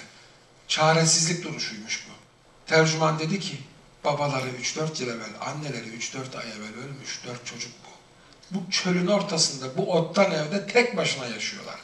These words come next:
Etrafta kimse yok. Yolda E beş karayolu değil. Arada sırada birisi geçiyor. Minibüste duramazsınız. Hemen indik.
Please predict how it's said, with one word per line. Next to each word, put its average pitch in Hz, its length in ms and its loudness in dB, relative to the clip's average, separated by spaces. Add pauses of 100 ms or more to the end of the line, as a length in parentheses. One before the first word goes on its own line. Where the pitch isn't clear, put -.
(160)
Etrafta 196 440 4
kimse 196 300 0
yok. - 260 -4 (380)
Yolda 180 440 8
E 175 140 10
beş 180 180 6
karayolu 165 460 2
değil. 208 220 0 (880)
Arada 202 320 10
sırada 180 380 4
birisi 185 300 2
geçiyor. - 360 -2 (760)
Minibüste 190 460 6
duramazsınız. 147 640 0
Hemen 147 200 0
indik. - 420 -10